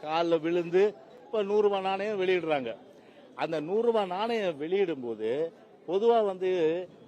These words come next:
ஆ, யாரை கூட்டிருக்கணும்? அவங்க தோழமையில் உள்ள, இப்ப நாங்களும் வந்து பாத்தீங்கன்னா, அண்ணன் வந்து பொதுச்செயலாளர் வந்து முதலமைச்சரா இருக்க காலகட்டத்துல புரட்சி தலைவர் வந்து நூற்றாண்டு விழா கொண்டாடும் போது ஒரு நாணயம் வெளியிட்டோம்.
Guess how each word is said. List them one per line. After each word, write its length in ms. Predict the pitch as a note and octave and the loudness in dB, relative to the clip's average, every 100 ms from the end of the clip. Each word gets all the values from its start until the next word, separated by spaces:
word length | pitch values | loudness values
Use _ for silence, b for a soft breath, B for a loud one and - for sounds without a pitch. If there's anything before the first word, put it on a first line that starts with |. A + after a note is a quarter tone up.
| - | -14
ஆ, 800 | D#3 D#3 D#3+ D#3+ D#3+ D#3 D#3 D#3+ - - - | -6 -2 -2 0 0 0 -2 -4 -10 -18 -10
யாரை 340 | D3+ F#3 G3 D3+ | -4 -2 -2 -4
கூட்டிருக்கணும்? 580 | F3 E3 D#3 D#3 D#3+ D3 - - | -8 -6 -6 -4 -4 -6 -12 -8
அவங்க 360 | C3+ C#3 E3+ | -6 -4 -2
தோழமையில் 320 | F3 F#3 E3+ | 2 2 0
உள்ள, 440 | E3 D#3 D#3+ E3 E3+ - - - | -2 -2 -2 -2 -4 -10 -20 -20
இப்ப 160 | - C3+ | -10 -8
நாங்களும் 460 | A#2+ D#3 F#3 G3 F3 | -6 -4 -4 -2 -2
வந்து 200 | D#3+ E3 | -2 -6
பாத்தீங்கன்னா, 520 | D#3 C#3+ C#3+ D#3 F3+ B B - | -8 -6 -4 -4 -6 B B -14
அண்ணன் 280 | C#3+ C#3+ D#3 | -10 -8 -6
வந்து 200 | D3+ D#3+ | -6 -6
பொதுச்செயலாளர் 540 | D#3 E3+ D#3+ D#3 D3+ | -6 -6 -4 -4 -4
வந்து 200 | D#3+ D#3+ | -8 -8
முதலமைச்சரா 480 | D#3+ E3 D3+ D3+ D3 | -6 -6 -4 -2 0
இருக்க 340 | C#3 C#3 C#3+ D3 | -2 -6 -2 -2
காலகட்டத்துல 640 | C3+ B2+ C3+ - D3 G3 B B - - | -2 -4 -6 -4 -6 -6 B B -20 -8
புரட்சி 320 | E3+ G3+ G3+ | -4 -2 -4
தலைவர் 360 | E3+ D#3+ D#3 D3 | -4 -2 -2 -2
வந்து 220 | D3+ F3 | -6 -6
நூற்றாண்டு 500 | D#3+ E3 D#3+ D3+ C#3+ | -8 -6 -4 -2 -2
விழா 220 | C#3 C#3+ | -2 -2
கொண்டாடும் 420 | C#3 C#3 D3 C3+ | -4 -4 -2 -4
போது 120 | C3+ E3+ | -4 -4
ஒரு 100 | D3+ | -2
நாணயம் 340 | D3+ D#3 C#3+ | -4 -4 -2
வெளியிட்டோம். 340 | C#3 B2+ B2 | -2 -4 -6